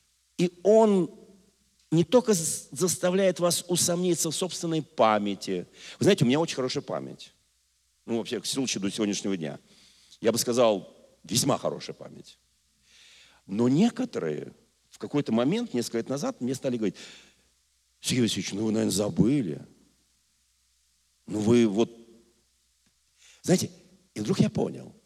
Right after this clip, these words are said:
Я сначала не мог определить это явление. Я слишком давно учился, слишком давно работал в медицине. Я не мог определить это явление. Думаю, «Что такое? Что-то знакомое, но не могу ни за что ухватиться». Почему? Послушайте, конечно,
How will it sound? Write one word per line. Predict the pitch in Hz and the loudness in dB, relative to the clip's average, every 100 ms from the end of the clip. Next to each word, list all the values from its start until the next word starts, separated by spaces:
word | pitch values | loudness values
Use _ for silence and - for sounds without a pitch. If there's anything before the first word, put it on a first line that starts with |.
| _ - | _ -6
Я | 110 | -2
сначала | 175 | 2
не | 170 | 4
мог | 165 160 | 2 2
определить | - 139 160 - | 0 -2 -4 -10
это | - | -6
явление. | 135 147 151 107 78 67 - _ - - | -4 -2 0 -2 -4 -12 -18 _ -18 -6
Я | 117 | 0
слишком | 139 127 | 0 2
давно | 123 127 113 | 2 6 4
учился, | 110 311 285 - 80 82 | 4 0 0 -2 -4 -4
слишком | 117 110 107 | -4 -2 0
давно | 110 104 | 2 2
работал | 107 98 95 | 2 0 0
в | 92 | 0
медицине. | 104 113 135 - - - - | 0 0 -2 -4 -12 -20 -16
Я | - 147 | -4 0
не | 156 | 2
мог | 175 165 | 2 0
определить | 160 135 156 190 | 0 -2 -2 -4
это | 135 143 | -4 -4
явление. | 127 160 190 117 | -4 0 0 0
Думаю, | 101 98 | -2 -2
«Что | - - - - | -4 -6 -6 -6
такое? | - 190 160 107 - - | -6 -4 -2 -2 -4 -12
Что-то | - 160 147 | -4 -2 0
знакомое, | 110 139 156 247 233 185 | 0 -2 -2 2 4 4
но | |
не | 160 160 | 2 2
могу | 165 196 | 0 0
ни | 180 | 0
за | 147 | -2
что | - 170 | -2 -2
ухватиться». | 160 180 170 113 - 73 - - - - | 0 -2 -2 -4 -2 -6 -8 -20 -14 -6
Почему? | 143 - 208 131 85 - - - | -2 0 0 0 -2 -12 -12 -4
Послушайте, | 151 175 - 90 - - - - - _ _ - - - - - - - - | -2 0 -2 -4 -6 -14 -20 -20 -20 _ _ -6 -6 -6 -10 -16 -20 -20 0
конечно, | 156 202 165 - 98 | 4 6 4 2 -4